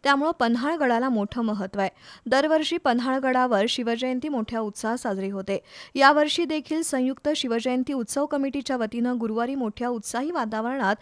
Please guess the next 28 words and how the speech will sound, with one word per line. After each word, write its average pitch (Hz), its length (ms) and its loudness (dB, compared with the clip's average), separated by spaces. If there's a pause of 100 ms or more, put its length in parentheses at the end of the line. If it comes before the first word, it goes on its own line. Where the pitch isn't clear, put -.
(200)
शिवजयंती 302 640 0
उत्सव 240 360 -2
साजरा 208 340 -4
करण्यात 190 400 -4
येणार 190 240 -2
आहे. 208 80 2 (400)
दरम्यान, 262 440 4
शिवज्योती 311 560 0
नेण्यासाठी 269 680 -2
विविध 254 340 -4
ठिकाणाहून 277 640 -2
होणारी 247 420 0
शेकडो 269 400 0
भक्तांची 269 600 -2
गर्दी 247 320 -2
लक्षात 196 400 -4
घेऊन 226 220 0 (320)
विविध 277 300 0
सोयीसुविधा 254 720 -2
उपलब्ध 214 440 -2
करण्यात 196 420 -4
आल्यात. 208 200 2 (400)
पन्हाळगडावरील 254 800 2
संयुक्त 240 520 -2
शिवजयंती 254 580 -2
उत्सव 285 300 -2
कमिटीच्या 247 520 -2
वतीनं 202 200 -2